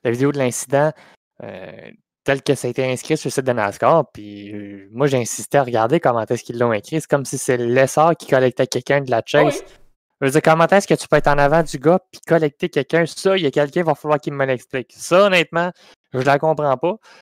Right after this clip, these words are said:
Speaker 1: Puis Eric, tu mentionnais, euh, que,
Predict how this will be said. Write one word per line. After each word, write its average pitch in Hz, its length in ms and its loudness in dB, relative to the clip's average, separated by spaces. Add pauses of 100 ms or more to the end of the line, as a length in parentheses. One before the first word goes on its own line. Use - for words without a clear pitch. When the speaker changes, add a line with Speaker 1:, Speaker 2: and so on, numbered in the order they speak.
(140)
Speaker 1:
Puis 147 100 0
Eric, 156 220 2
tu - 140 -14
mentionnais, 156 600 -2 (580)
euh, 107 420 -2 (140)
que, 110 460 -6